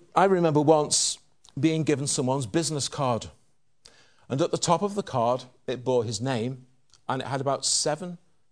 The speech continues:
sets of initials after his name. The first set of initials was Q C. He was a Queen's counsel. As it turned out, he was a very senior barrister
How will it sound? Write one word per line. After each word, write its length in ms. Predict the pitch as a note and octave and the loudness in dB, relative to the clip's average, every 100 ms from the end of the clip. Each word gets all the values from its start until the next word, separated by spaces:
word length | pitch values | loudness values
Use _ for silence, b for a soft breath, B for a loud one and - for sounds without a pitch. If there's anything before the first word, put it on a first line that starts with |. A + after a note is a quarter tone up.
| _ _ | _ _
sets 420 | - - - - | -6 -2 -2 -4
of 80 | C3 | -6
initials 720 | C3+ D3 D3 A#2 F#2+ - - - _ | -4 -6 -8 -8 -6 -6 -8 -10 _
after 240 | A#2+ A2+ A2 | -10 -8 -8
his 160 | G2+ | -4
name. 340 | B2+ B2+ G#2+ F2+ _ _ _ _ B B B B | -2 0 -2 -8 _ _ _ _ B B B B
The 80 | C#3+ | -4
first 460 | - G#3+ B3 B3 - | 2 4 4 0 0
set 200 | D3 D3+ | -2 -2
of 80 | |
initials 560 | B2+ C3 A#2+ D#3 E3+ E3+ | -4 -4 -2 0 -2 -2
was 320 | C#3+ C#3+ C3 - _ | 0 0 -2 -12 _
Q 480 | - - G3+ G3+ F#3+ _ - | -8 -2 0 -2 -6 _ -4
C. 540 | - - F3 A#2 - _ _ _ _ _ _ _ _ _ _ | -2 2 0 0 -6 _ _ _ _ _ _ _ _ _ _
He 120 | E3+ | 0
was 140 | D3 | 2
a 60 | C#3+ | 0
Queen's 640 | - G#3 G3 G3 F#3 - - _ - | 0 2 2 2 -2 -4 -6 _ -12
counsel. 600 | - F3+ D3+ - G2 D#2+ _ _ _ b b b b | -4 -4 -2 -4 -4 -10 _ _ _ b b b b
As 120 | C3 | -6
it 140 | B2 - | -6 -4
turned 280 | D3 B2+ B2+ | -2 0 0
out, 280 | C3 A2+ | 0 -2
he 100 | B2+ | -4
was 140 | A#2+ A2+ | -4 -4
a 40 | |
very 380 | G#2 D3+ D#3+ G#2+ | -2 -2 -2 -4
senior 640 | - - D3 D3+ C#3 A2+ F#2+ - | -4 -4 -2 -4 -4 -4 -6 -4
barrister 560 | A#2 A2+ A2 - B2 | -2 -2 -4 -6 -6